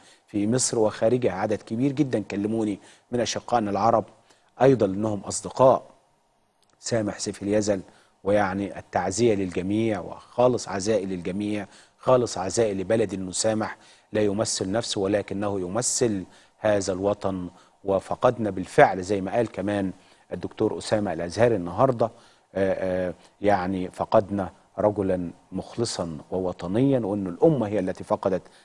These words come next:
سامح سيف اليزل. أمنا طبعًا في صلاة الجنازة فضيلة المفتي الدكتور شوقي علام، أيضًا له كل التحية والاحترام وكل التحية والتقدير لكل الناس اللي كانوا حاضرين،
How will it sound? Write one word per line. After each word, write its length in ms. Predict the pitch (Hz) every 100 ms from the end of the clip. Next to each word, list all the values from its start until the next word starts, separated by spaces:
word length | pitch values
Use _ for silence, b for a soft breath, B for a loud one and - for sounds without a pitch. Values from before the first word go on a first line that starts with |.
| b
سامح 380 | - 110 104 -
سيف 240 | - 104
اليزل. 340 | 95 101 95 85 B B B 101
أمنا 280 | 107 120 101
طبعًا 340 | 110 98 92
في 140 | 104
صلاة 340 | 95 95 104 101 -
الجنازة 800 | 92 82 92 98 98 104 98 92 - b b b
فضيلة 480 | 101 101 107 101 90 -
المفتي 600 | 90 87 85 95 143 -
الدكتور 380 | 92 87 - 98
شوقي 500 | - 104 95 - 92 - b b
علام، 600 | 80 85 92 113 131 127 101 107
أيضًا 460 | 127 127 131 127 - B B
له 200 | 98 92
كل 200 | - 117
التحية 380 | 98 - - 98
والاحترام 640 | 92 82 - 98 101 92
وكل 240 | 78 - 131
التحية 280 | - 104
والتقدير 560 | 107 - 90 101 107 95
لكل 340 | 80 - 147 135
الناس 260 | 113 110
اللي 100 | 95
كانوا 200 | - 98
حاضرين، 400 | - 90 95 92